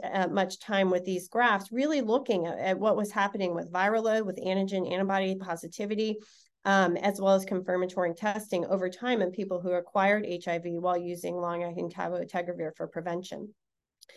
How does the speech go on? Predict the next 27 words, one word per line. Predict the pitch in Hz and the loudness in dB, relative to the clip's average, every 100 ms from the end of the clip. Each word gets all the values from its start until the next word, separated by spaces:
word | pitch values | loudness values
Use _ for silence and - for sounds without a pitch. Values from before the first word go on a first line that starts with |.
| - - - | -20 -20 -10
So | - 294 - | 2 4 6
in | 302 392 | 6 8
the | 415 415 | 6 4
trial, | 220 180 190 | 6 8 6
in | 214 | 6
this | 220 220 | 4 2
initial | 220 226 226 262 | 4 2 2 2
paper | 196 190 185 185 185 | 2 2 2 2 2
from | 190 | 0
twenty | 190 196 190 | 0 2 0
twenty-one, | 190 202 180 170 | 2 2 2 2
and | 165 | 0
we | 180 190 | 0 0
have | 202 | 0
more | 202 185 | 2 0
data | 180 170 170 | 0 -4 -4
since | - 254 247 | 0 0 0
then, | 190 160 170 - - - - | -2 -2 -6 -12 -20 -14 6
there | 220 311 | 8 8
was | 359 311 302 | 6 4 4
evidence | 214 220 226 226 | 2 2 4 4
of | 226 | 2
delayed | 202 190 202 220 | 0 2 2 2
detection | 254 220 202 - 185 180 | 0 -2 -6 -2 0 0
that | - | -2
occurred | - 208 190 190 | 2 2 2 0
in | 196 | 0